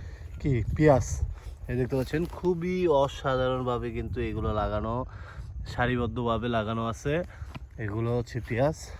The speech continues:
এগুলো কিন্তু ছোট বিচি, ছোট ছোট পেঁয়াজ লাগানো, পি-, ছোট ছোট পেঁয়াজ থেকে কিন্তু এই পেঁয়াজগুলো হইছে।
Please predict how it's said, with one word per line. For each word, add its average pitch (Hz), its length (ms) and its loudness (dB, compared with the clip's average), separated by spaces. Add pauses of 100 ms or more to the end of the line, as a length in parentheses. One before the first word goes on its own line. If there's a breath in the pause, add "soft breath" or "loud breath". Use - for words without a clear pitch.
(300 loud breath)
এগুলো 123 400 0
কিন্তু 123 340 -2
ছোট 127 260 -4
বিচি, 131 580 0
ছোট 135 200 -2
ছোট 131 200 -4 (140)
পেঁয়াজ 120 280 -2
লাগানো, 135 640 0
পি-, 131 200 -4
ছোট 127 140 0
ছোট 123 260 -2
পেঁয়াজ 117 280 2
থেকে - 200 -2
কিন্তু 123 280 -2
এই 127 140 -2
পেঁয়াজগুলো - 1400 -2
হইছে। 123 420 2